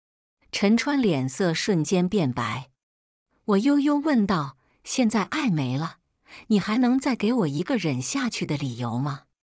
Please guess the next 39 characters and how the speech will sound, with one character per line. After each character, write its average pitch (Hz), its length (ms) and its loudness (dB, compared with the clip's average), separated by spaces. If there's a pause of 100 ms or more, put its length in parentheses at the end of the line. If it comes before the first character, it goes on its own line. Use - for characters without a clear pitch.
(440)
陈 208 240 2
川 311 200 0
的 294 80 2
手 131 240 -2
在 175 200 -2
抖， - 360 -8 (480)
我 175 120 2
说 185 200 0
的 175 100 2
话 151 300 -2 (260)
他 190 140 -4
仿 127 300 -2
佛 151 200 -4
要 160 200 0
费 170 200 -2
很 127 300 -4
大 208 200 -2
力 175 220 -2
气 127 300 -4 (240)
才 151 180 -2
明 143 280 0
白 135 200 -4
其 - 300 -4
中 175 180 0
的 170 80 0
意 135 220 -4
思。 - 240 -10 (720)
这 - 120 -2
很 151 240 -2
正 254 240 2
常。 - 400 -6 (840)
我 180 100 2
们 170 120 2
从 170 220 -2
校 185 280 0
服 156 160 -6
到 151 180 0
婚 175 240 -2
纱， 196 300 -4